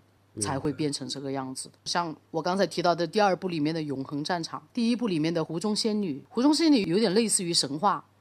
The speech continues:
Speaker 2: 然后《永恒战场》就是，它其实就是我体会到的两个字，就是反战。反战、女权、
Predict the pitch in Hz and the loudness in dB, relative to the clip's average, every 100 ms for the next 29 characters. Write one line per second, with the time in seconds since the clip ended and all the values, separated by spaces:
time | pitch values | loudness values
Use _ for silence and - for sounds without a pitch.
0 | _ _ _ _ _ - 220 254 180 165 | _ _ _ _ _ 2 4 4 4 0
1 | 190 262 220 180 147 196 - 185 156 - | 2 2 2 -2 -2 -2 -2 -4 -6 -12
2 | - _ _ _ _ - 302 - 285 196 | -20 _ _ _ _ -2 2 2 2 0
3 | 175 165 180 185 160 147 - 160 165 - | -2 -4 -4 -4 -4 -6 -6 -2 -2 -2
4 | 143 165 160 151 139 127 _ - 147 127 | -4 -2 0 0 -4 -8 _ -6 -4 -4
5 | 151 170 135 160 165 160 147 - - 151 | -6 -6 -6 -6 -6 -4 -6 -4 -2 -2
6 | 131 - 175 135 143 285 247 185 165 147 | -4 0 0 0 0 4 4 0 -4 -6
7 | 147 160 170 | -6 -4 -4